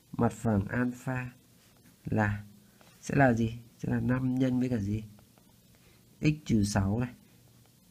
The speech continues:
Cộng một nhân Y trừ hai trừ sáu nhân Z cộng năm bằng không. Như vậy cái này tương đương là năm x cộng Y trừ sáu z. Trừ sáu mươi hai bằng không nha em nhé.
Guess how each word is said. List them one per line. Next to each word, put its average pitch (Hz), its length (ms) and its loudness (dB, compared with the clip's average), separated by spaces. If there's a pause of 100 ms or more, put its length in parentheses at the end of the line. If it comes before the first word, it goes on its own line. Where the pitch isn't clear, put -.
(120)
Cộng 107 320 -2
một 104 220 2
nhân 120 320 -2 (640)
Y 123 320 2
trừ 104 180 0
hai 120 460 -4 (640)
trừ 107 180 0
sáu 98 340 0
nhân 117 300 -2
Z 135 200 -2 (200)
cộng - 220 -6
năm 120 140 -2 (320)
bằng 98 200 -2
không. 117 240 -8 (1000)
Như 139 100 2
vậy 135 120 4
cái 131 100 2
này 135 120 4
tương 131 220 2
đương 127 240 2
là 104 160 0
năm 117 320 -2
x 156 120 0 (800)
cộng 120 180 -2
Y 131 340 2 (460)
trừ 107 220 2
sáu 98 280 -2
z. 131 200 -4 (960)
Trừ 120 260 8
sáu 101 260 2
mươi 139 140 4
hai 131 260 0
bằng 101 140 -2
không 113 280 -6
nha 113 100 -8
em 110 80 -10
nhé. 117 100 -10